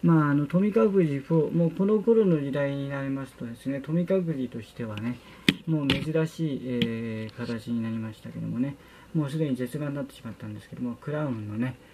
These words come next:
えー、ものでして、これもなかなかね、いいなと思ったね、車なんでございますね。まあ、ちょうどこの八代目のクラウンが、まあ、私にある意味、その思い出が深いというか、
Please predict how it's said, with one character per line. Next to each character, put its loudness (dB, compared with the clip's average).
え 2
ー、 2
も 2
の -2
で -6
し -16
て、 -8
こ 0
れ 6
も 8
な 4
か -2
な 0
か -4
ね、 -2
い 0
い 0
な -4
と -8
思 -4
っ -6
た -8
ね、 -4
車 0
な 0
ん 0
で -4
ご -6
ざ -4
い 0
ま -2
す -10
ね。 2
ま 0
あ、 -2
ち -2
ょ 6
う 4
ど 4
こ 2
の 4
八 0
代 6
目 6
の 2
ク -8
ラ -2
ウ 0
ン 2
が、 -2
ま -2
あ、 -2
私 -2
に -2
あ 0
る 0
意 0
味、 0
そ -10
の 0
思 4
い 0
出 -2
が -4
深 -8
い -10
と -14
い -8
う -12
か、 -12